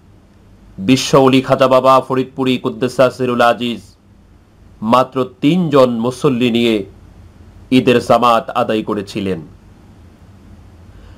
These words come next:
সেখানে দোয়া করেছিলেন, "রব্বুল আলামিন, এখানে তুমি বিশাল ঈদের জামাত কায়েম করো।"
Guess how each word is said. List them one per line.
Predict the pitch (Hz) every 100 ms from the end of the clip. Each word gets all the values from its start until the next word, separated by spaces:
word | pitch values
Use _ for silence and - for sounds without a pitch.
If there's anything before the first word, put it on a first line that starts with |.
| -
সেখানে | - 147 151 151
দোয়া | 147 156
করেছিলেন, | 165 156 - 151 151 147
"রব্বুল | 131 147 147
আলামিন, | 151 147 156 147 101 85 - _ - - - - - - - - - - - - - - -
এখানে | 135 156 160
তুমি | 165 160
বিশাল | 147 147 151 160 160
ঈদের | 156 139 156 139
জামাত | 147 156 151 -
কায়েম | 139 135 131
করো।" | 123 110 87